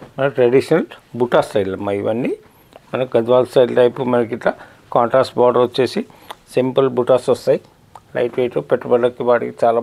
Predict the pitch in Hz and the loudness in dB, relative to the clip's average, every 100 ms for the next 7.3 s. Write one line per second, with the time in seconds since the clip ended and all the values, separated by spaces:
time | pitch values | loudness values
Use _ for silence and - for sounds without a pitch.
0 | 123 123 113 117 110 143 139 120 - 120 | 2 0 0 -6 -4 -8 -8 -4 2 2
1 | 123 - 135 110 135 - - _ _ _ | 2 -2 -2 0 0 -2 -8 _ _ _
2 | - 113 104 113 113 123 131 - 127 127 | -12 -12 -10 -2 2 2 2 2 2 4
3 | 123 131 135 123 123 196 160 120 139 127 | 4 4 4 2 2 0 -4 -2 -2 0
4 | 117 - 131 127 110 127 120 - _ _ | 0 0 -2 -4 -2 -2 -4 -10 _ _
5 | _ - _ _ - 113 120 117 127 120 | _ -20 _ _ -2 2 2 2 0 0
6 | 120 - - _ - 120 131 131 131 123 | -4 -6 -8 _ -2 2 2 4 2 4
7 | 120 127 | 4 2